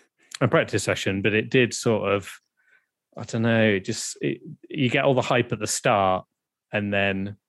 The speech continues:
nothing, and then it's quite flat at the end because essentially there's no jeopardy. And these cars are so hard to overtake and they start in a qualifying order, so there's never gonna really be that much overtaking, um, unless it, you know, it was a reverse grid. So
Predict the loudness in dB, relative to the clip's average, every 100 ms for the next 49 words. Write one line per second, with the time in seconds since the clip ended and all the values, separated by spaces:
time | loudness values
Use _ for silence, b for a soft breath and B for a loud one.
0 | _ _ -2 0 0 -2 -2 -6 -8 -2
1 | 0 0 0 -2 -2 -4 0 0 0 0
2 | 0 0 -2 -8 -12 -8 -8 -8 -6 -6
3 | -6 -6 -4 -4 -8 B B B _ -6
4 | -2 2 2 2 0 -4 -10 _ _ -4
5 | -2 -2 -4 -6 -6 -8 -6 -2 -2 -2
6 | 2 2 2 2 2 2 2 0 0 -2
7 | 2 2 0 -4 -6 -2 2 2 0 0
8 | 0 2 0 -2 -2 -4 -4 -4 -4 -6
9 | -2 -2 -2 -4 -6 -4 -4 -4 -4 -6
10 | -6 -6 -6 -2 0 0 -2 -8 -10 -14
11 | b b b b b b b -4 -2 -2
12 | -4 -6 -4 -2 -4 -6 -6 -6 -4 -6
13 | -6 -4 -2 -4 -6 0 0 0 -4 -6
14 | -4 0 0